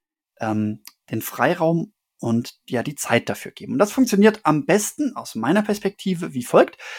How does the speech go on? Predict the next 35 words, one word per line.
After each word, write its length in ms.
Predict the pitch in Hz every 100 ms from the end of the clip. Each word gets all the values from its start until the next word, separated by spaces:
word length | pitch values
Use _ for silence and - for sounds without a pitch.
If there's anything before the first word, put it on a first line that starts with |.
| - -
Ich 200 | 175 -
ignoriere 480 | - 185 214 247
jetzt 280 | 208 190 -
mal 160 | 156 -
alle 220 | 196 277
Kreativitätsmethoden, 1400 | - - 147 - - - - 180 - 113 - 117 139 - _ -
die 60 | -
es 80 |
da 100 | -
draußen 400 | 107 - 113 -
gibt, 240 | 208 311 -
und 80 | 123
sag 200 | 131 -
dir 220 | 151 - - _ _
meine 480 | 127 127 214 117 - -
Lieblingskreativitätsmethode. 1500 | 120 110 110 - - 110 104 110 107 - - - - - -
Und 140 | 247
darüber 320 | 180 262 254
haben 140 | 220 208
wir 80 |
hier 120 | 175 185
im 80 |
Podcast 420 | - - - 185 -
schon 140 | 151
ein 120 | 139
paar 120 | -
Mal 140 | 151 147
gesprochen. 560 | - - 147 - - _ _ _ _ _ _ _ _ - - - - - - _ -
Du 160 | 139
hast 360 | 214 - - -
viele 320 | - - 233 226
Ideen 380 | 185 208 202
in 80 | 135
deinem 240 | 120 110 120
Kopf. 320 | - -